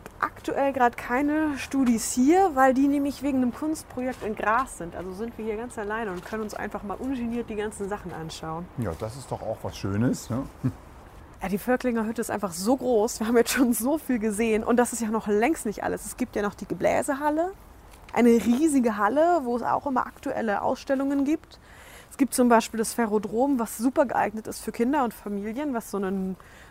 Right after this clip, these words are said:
Speaker 1: naturwissenschaftliches Mitmachmuseum ist.
Speaker 2: Und man kann da auch rutschen.
Speaker 1: Oh ja,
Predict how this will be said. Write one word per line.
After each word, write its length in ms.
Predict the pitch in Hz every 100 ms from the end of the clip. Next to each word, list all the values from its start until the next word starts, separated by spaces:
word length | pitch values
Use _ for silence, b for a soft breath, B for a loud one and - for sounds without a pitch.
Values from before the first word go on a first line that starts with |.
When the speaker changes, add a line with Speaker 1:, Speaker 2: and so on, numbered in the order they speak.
| B
Speaker 1:
naturwissenschaftliches 1160 | 214 214 - 269 285 226 226 - - 214 180 190
Mitmachmuseum 1000 | 262 - 175 151 165 160 160 160 147 - 165
ist. 260 | - - -
Speaker 2:
Und 200 | 190 208
man 120 | 147
kann 180 | 135 127
da 80 |
auch 180 | 107 101
rutschen. 500 | 110 151 - 117 226 - -
Speaker 1:
Oh 320 | 262 320 277
ja, 240 | 233 180